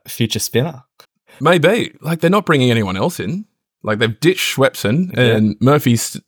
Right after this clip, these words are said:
Speaker 2: just in Sheffield Shield. I don't even think Murphy's in the squad.
Speaker 1: Yeah, I mean, Lyon seems to be kind of the, uh,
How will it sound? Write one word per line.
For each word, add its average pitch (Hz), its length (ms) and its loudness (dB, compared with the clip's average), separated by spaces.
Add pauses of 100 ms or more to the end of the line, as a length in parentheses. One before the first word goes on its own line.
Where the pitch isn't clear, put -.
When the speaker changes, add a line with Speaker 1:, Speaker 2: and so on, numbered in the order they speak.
Speaker 2:
just 127 220 -6
in 127 100 2
Sheffield 117 300 -2
Shield. 135 220 0
I 95 60 -2
don't 117 240 0
even 95 220 -2
think 87 160 -6
Murphy's 90 320 -6
in 90 80 -8
the 87 80 -14
squad. 131 480 -6
Speaker 1:
Yeah, 120 340 0
I - 80 -8
mean, 117 340 0 (280)
Lyon 110 360 -2
seems 110 420 -2
to 113 100 -2
be 98 480 -4 (200)
kind 104 300 -4
of 95 80 -6
the, 95 160 -4
uh, 82 240 -6